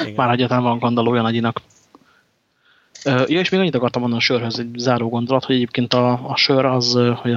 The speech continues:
Speaker 2: a főzde az, ö, az támogat egy krimi fesztivált is. Úgyhogy amennyiben hallgat minket a, a kőbányai, vagy a borsodi, vagy bárhonnan, magyar sörös krimi fesztivál, tök jó lenne.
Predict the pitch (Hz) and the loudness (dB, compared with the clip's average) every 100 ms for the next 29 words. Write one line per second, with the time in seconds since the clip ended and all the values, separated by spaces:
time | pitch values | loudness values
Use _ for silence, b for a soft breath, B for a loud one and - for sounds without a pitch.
0 | 113 - - 127 117 123 120 117 120 117 | -4 -8 0 0 2 0 0 2 0 0
1 | 131 - 127 120 117 127 127 117 117 113 | -2 0 0 0 -2 -4 -4 -2 -2 -4
2 | - 113 110 113 135 - - B B B | -2 0 0 0 0 0 -4 B B B
3 | B B B B B _ _ - 120 - | B B B B B _ _ -10 -8 -2
4 | 156 143 123 120 131 127 127 123 117 120 | 0 2 2 2 2 2 2 2 0 -2
5 | - - - _ _ 120 117 - - - | -2 -10 -14 _ _ -4 -4 -4 -10 -18
6 | - 120 117 117 113 113 113 113 - - | -6 -2 0 0 0 0 -2 -2 -6 -16
7 | 110 101 107 - 110 110 110 - 113 110 | -14 -12 -12 -10 -4 0 0 0 -4 -6
8 | 117 110 117 120 110 113 107 110 107 B | -6 -8 -4 -2 -2 -2 -4 -4 -6 B
9 | B B B _ - 165 156 120 113 139 | B B B _ -6 -2 0 0 0 -2
10 | 120 - 117 113 107 - - - - 113 | -2 -4 -6 -8 -8 -10 -12 -14 -6 -4
11 | - 98 107 110 110 110 | -4 -6 -6 -6 -8 -8